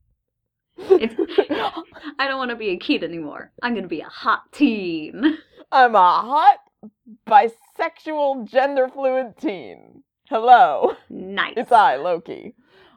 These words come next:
Speaker 2: Um, um, Loki is very, very good in Young Avengers. It's one of my favorite Lokis. 'Cause, like, they
Speaker 1: Yeah.
Speaker 2: have this whole thing where, like, they know Loki is, like, lying to them constantly, but they're like, "Oh, we still gotta, like,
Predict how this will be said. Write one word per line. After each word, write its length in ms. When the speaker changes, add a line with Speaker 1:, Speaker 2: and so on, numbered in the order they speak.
Speaker 2:
Um, 560
um, 340
Loki 480
is 120
very, 840
very 320
good 200
in 120
Young 200
Avengers. 520
It's 160
one 160
of 60
my 200
favorite 400
Lokis. 500
'Cause, 160
like, 160
they 120
Speaker 1:
Yeah. 120
Speaker 2:
have 100
this 140
whole 140
thing 240
where, 120
like, 180
they 220
know 320
Loki 320
is, 140
like, 160
lying 500
to 100
them 220
constantly, 640
but 140
they're 120
like, 220
"Oh, 200
we 60
still 220
gotta, 200
like, 260